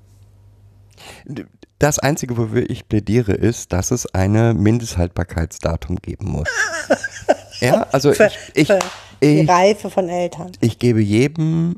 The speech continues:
Speaker 1: Eltern oder möchte mich gerne darum bemühen,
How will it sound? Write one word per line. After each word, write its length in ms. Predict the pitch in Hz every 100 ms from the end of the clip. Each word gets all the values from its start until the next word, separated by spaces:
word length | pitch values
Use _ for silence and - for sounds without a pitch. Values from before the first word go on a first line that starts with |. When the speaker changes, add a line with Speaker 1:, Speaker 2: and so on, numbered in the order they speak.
| -
Speaker 1:
Eltern 840 | - 104 120 - 123 127 127 131 135 _ -
oder 240 | 90 85 - _ - -
möchte 400 | - 104 147 -
mich 200 | 120 117
gerne 280 | - 101 104
darum 240 | - 95
bemühen, 640 | 98 92 95 117 131 143